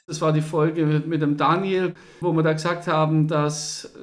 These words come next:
der Durchschnitt zwei Euro zweiundneunzig sind, der Liter. Ich würd's jetzt trotzdem mit fünf Euro einmal durchrechnen, weil ich find's einfacher, in den Zahlen zum Schluss zu haben.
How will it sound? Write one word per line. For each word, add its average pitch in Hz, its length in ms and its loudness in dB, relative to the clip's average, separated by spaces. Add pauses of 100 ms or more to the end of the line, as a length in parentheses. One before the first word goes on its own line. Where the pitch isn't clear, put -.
(180)
der 160 100 -4
Durchschnitt 160 580 -2
zwei 151 280 2
Euro 151 220 0
zweiundneunzig 151 1040 -2
sind, 185 440 0
der 180 80 -2
Liter. 170 500 -4 (580)
Ich 160 140 -2
würd's 190 160 2
jetzt 185 220 -2
trotzdem 180 380 2
mit 160 120 2
fünf 208 260 -4
Euro 151 280 4
einmal 147 340 4
durchrechnen, 175 1040 0
weil 156 680 0
ich 156 100 -12
find's 165 260 -2 (100)
einfacher, 160 720 2
in 160 160 2
den 139 220 0
Zahlen 135 720 2
zum 143 200 -2
Schluss 139 380 -8
zu 131 160 -4
haben. 135 460 0